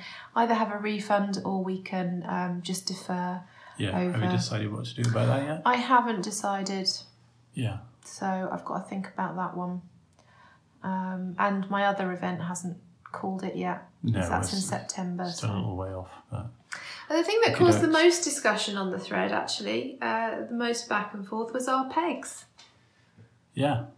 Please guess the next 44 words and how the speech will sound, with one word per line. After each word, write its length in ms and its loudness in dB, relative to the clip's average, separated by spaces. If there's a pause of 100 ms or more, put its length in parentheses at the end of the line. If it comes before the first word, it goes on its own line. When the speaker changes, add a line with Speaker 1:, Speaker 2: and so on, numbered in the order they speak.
Speaker 1:
Pegs 260 -4
on 100 0
our 140 0
washing 340 -4
line. 260 0 (100)
Apparently 360 -4
it's 160 -2
not 500 2 (160)
the 100 -2
done 280 0
thing 240 0
for 80 -8
some 260 -4
people 360 -6
to 140 -10
leave 220 -4
the 60 -6
pegs 360 -6
out 220 -2
there. 320 -2 (420)
Speaker 2:
Yeah. 260 2 (120)
Speaker 1:
Uh, 340 -2 (140)
Speaker 2:
I'm 140 6
Speaker 1:
they're 80 8
Speaker 2:
gazing 380 6
out 180 6
at 80 0
them 160 8
now 300 8
and 120 0
they 100 2
look 300 0 (160)
pretty 220 4
happy, 400 4
actually, 420 -2
Speaker 1:
They 180 -2
do 240 8
look 80 6
Speaker 2:
as 80 0
far 240 8
Speaker 1:
happy. 120 -2
Speaker 2:
as 60 -2
pegs 280 2
go. 240 -2